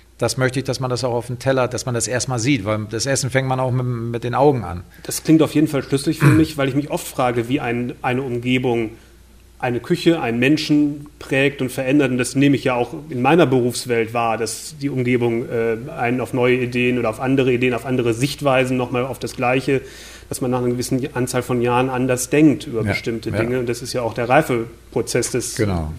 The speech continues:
Speaker 2: der
Speaker 1: genau.
Speaker 2: einfach dazugehört, ne?
Speaker 1: Ich meine, ich könnte auch erzählen, ne, ich hatte dann natürlich junge Köche und so, und das war dann so die Zeit mit Noma und alles, dann, wo man auf dem Stein oder auf dem Holz angerichtet hat. Dann kamen die Jungs: „Hey, können wir das auf dem Holz anrichten oder auf dem Stein?“ Und irgendwann habe ich gesagt: „So, jetzt kommt ihr mal mit.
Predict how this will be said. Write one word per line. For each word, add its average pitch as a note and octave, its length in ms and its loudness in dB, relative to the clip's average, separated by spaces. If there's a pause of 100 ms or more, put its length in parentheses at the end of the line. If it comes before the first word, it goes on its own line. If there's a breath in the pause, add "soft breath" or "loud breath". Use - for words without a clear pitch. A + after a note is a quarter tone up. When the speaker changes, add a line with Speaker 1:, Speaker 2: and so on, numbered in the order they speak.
Speaker 2:
der B2 80 -2
Speaker 1:
genau. B2+ 100 0
Speaker 2:
einfach B2+ 160 -2
dazugehört, B2 600 0 (100)
ne? B2+ 400 -10 (100)
Speaker 1:
Ich - 280 -10
meine, A2+ 200 2
ich G#2 60 -2
könnte A#2 220 4
auch A2 80 6
erzählen, A2+ 380 2
ne, G#2+ 140 0 (800)
ich B2+ 140 -4
hatte G#2+ 180 2
dann G2+ 440 2
natürlich G2+ 340 -2
junge G2+ 240 0
Köche A#2+ 340 4
und G2+ 160 0
so, G2+ 100 0
und F#2+ 120 0
das - 140 -4
war F#2+ 100 2
dann F#2 160 0
so F#2+ 100 -4
die F2 180 -4
Zeit G2 460 2
mit F#2 180 -4
Noma G2 380 2
und F#2+ 100 -2
alles, F#2+ 240 -4
dann, F2 120 -6
wo E2+ 80 -4
man E2+ 140 -2
auf E2 80 -4
dem E2+ 80 -6
Stein G2+ 480 -2
oder E2+ 180 -2
auf E2 80 -4
dem D#2+ 180 -6
Holz F#2+ 320 2
angerichtet F2+ 400 -2
hat. F2+ 80 -2
Dann F2 120 -4
kamen F2+ 160 -4
die F2 60 0
Jungs: E2+ 120 -4
„Hey, F2 180 -6
können F#2+ 160 -8
wir F2 60 -6
das E2+ 120 -8
auf - 140 -12
dem E2 220 -6
Holz G2 360 -2
anrichten G2 340 -8
oder F2+ 80 -6
auf F2 60 -8
dem F#2 80 -6
Stein?“ G2+ 420 -2 (580 loud breath)
Und D2+ 60 -6
irgendwann E2 220 0
habe E2 100 -2
ich D#2+ 80 -4
gesagt: - 240 -10
„So, E2+ 80 -6
jetzt E2+ 160 -4
kommt - 160 -4
ihr G2+ 60 2
mal F#2+ 100 0
mit. B2+ 280 4